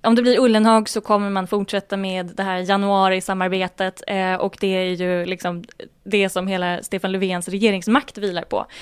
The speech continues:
Eh, men jag tror så här, att nu på söndag är det val till Europaparlamentet och det kan ändra spelplanen. För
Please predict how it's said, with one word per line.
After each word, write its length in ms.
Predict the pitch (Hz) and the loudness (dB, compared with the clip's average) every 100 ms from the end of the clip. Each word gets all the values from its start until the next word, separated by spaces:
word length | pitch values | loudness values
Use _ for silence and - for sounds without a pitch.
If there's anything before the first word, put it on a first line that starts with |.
| - - - | -20 -20 -14
Eh, 380 | 202 196 196 190 - | -4 0 2 0 2
men 420 | 233 247 247 240 - | 4 6 4 -2 -2
jag 260 | 226 349 | 2 2
tror 200 | - 196 | 2 -2
så 100 | 175 | 0
här, 260 | 254 214 175 | 0 0 0
att 220 | 175 - _ _ _ _ | -6 -10 _ _ _ _
nu 200 | - 247 | 2 2
på 120 | 311 254 | 2 0
söndag 440 | 254 247 247 233 | 0 2 0 0
är 180 | - 196 | -2 -2
det 100 | 190 | 0
val 340 | 190 247 277 | 2 2 2
till 140 | 240 233 | -2 -2
Europaparlamentet 840 | 233 233 196 190 247 233 - - | -4 -4 -4 0 0 0 -6 -8
och 100 | 196 _ | -10 _
det 220 | 302 330 | 0 2
kan 440 | 320 - 208 196 190 _ | 0 -2 -2 -2 -6 _
ändra 420 | 277 233 185 269 | 0 0 0 -2
spelplanen. 760 | 311 240 196 - 220 196 190 - - - | -2 -4 -4 -2 -2 -2 -8 -14 -20 -20
För 120 | - | -10